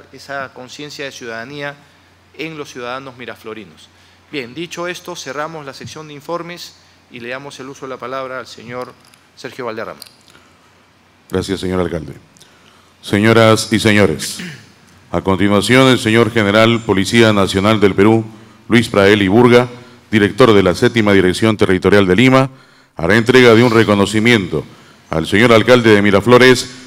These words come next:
Speaker 2: doctor Jorge Muñoz Wells, con motivo del trabajo integral iniciado el dos mil once por la Municipalidad de Miraflores,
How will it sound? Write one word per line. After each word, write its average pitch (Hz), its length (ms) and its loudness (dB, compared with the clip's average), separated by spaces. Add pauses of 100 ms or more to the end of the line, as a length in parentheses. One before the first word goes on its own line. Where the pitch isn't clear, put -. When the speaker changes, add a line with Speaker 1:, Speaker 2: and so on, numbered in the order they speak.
(120)
Speaker 2:
doctor 98 380 2
Jorge 117 340 2
Muñoz 107 380 0
Wells, 110 540 0 (260)
con 85 180 -2
motivo 127 600 2 (300)
del 92 200 -2
trabajo 117 600 4
integral 127 680 2
iniciado 107 760 4
el 95 140 0
dos 90 180 0
mil 113 180 2
once 131 420 4 (360)
por 95 140 2
la 95 100 2
Municipalidad 95 720 2
de 113 100 4
Miraflores, 107 840 0